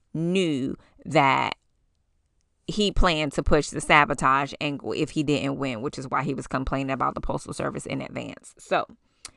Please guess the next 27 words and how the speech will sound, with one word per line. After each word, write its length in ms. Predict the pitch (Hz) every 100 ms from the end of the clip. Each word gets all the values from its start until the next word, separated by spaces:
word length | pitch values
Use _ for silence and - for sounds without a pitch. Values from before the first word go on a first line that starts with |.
| _ _ _ -
hopefully, 640 | 269 294 - 160 151 143
this 320 | 156 208 - -
is 180 | 180 -
the 100 | 165
final 320 | 175 165 156
nail 300 | 156 160 165
in 140 | 143
this 160 | 143 147
motherfucking 640 | 151 143 139 143 - 135 - _
presidential 460 | 175 151 135 131 -
coffin. 420 | - - - - - - -
And 200 | 175 160
so, 420 | 170 143 147 139
the 120 | 185
Electoral 600 | 156 175 175 - 185 160
College, 640 | - 156 143 135 135 131 - 147
I'm 160 | 151
assuming, 720 | 143 - 180 180 196 214 226 -
I 120 | 175
don't 160 | - 120
remember 340 | 135 139 151
this 180 | 151 -
part 300 | - 170 160
of 280 | 151 160 165
U 160 | 175
S 140 | 175 -
government. 600 | 185 180 180 185 180